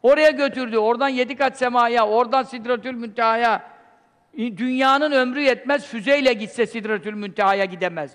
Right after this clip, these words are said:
Dünyanın ömrü en hızlı füze gidemez. O kadar yüksek. Oralara bir saat, bir, birkaç dakika içinde gitti geldi. Abdest aldığı suyun sallantısı durmadan döndü.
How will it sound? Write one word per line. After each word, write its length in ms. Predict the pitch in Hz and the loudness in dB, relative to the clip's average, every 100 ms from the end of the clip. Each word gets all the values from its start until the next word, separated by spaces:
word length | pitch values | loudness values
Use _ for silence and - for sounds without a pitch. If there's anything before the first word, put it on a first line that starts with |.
| - | -12
Dünyanın 640 | 208 220 226 220 226 262 | -8 -2 0 2 0 -2
ömrü 340 | 247 220 226 277 | -4 -4 -4 -4
en 300 | 262 277 220 | -4 -6 -6
hızlı 340 | 226 214 247 | -10 -10 -12
füze 260 | 202 202 247 | -10 -2 -2
gidemez. 600 | 202 202 220 196 151 - _ _ | -2 0 0 -2 -8 -14 _ _
O 120 | 269 233 | -2 0
kadar 220 | 240 226 | 0 -2
yüksek. 520 | 214 - 226 185 _ _ _ _ _ _ - | -6 -8 -8 -8 _ _ _ _ _ _ 0
Oralara 760 | 294 330 302 277 254 196 - - | 4 4 4 4 2 0 -12 -18
bir 180 | 214 349 | -10 -8
saat, 500 | 339 294 269 190 208 | 0 2 2 0 -8
bir, 240 | 277 247 - _ | -8 -8 -16 _
birkaç 400 | 190 269 370 381 | -6 2 2 4
dakika 280 | 320 285 285 | 2 2 0
içinde 360 | 269 240 240 240 | 0 -4 0 0
gitti 320 | 220 - 233 | -2 -10 -4
geldi. 320 | 208 190 180 | -2 -2 -2
Abdest 400 | 214 220 - 220 | -2 -2 -2 0
aldığı 320 | 226 220 214 | 0 0 -4
suyun 320 | 185 220 214 202 - _ | -8 -8 -10 -10 -20 _
sallantısı 720 | _ 214 214 220 214 190 214 | _ 0 2 0 -2 -8 -8
durmadan 500 | 196 196 190 190 180 | -6 -4 -2 -2 -4
döndü. 260 | 165 160 135 | -6 -8 -10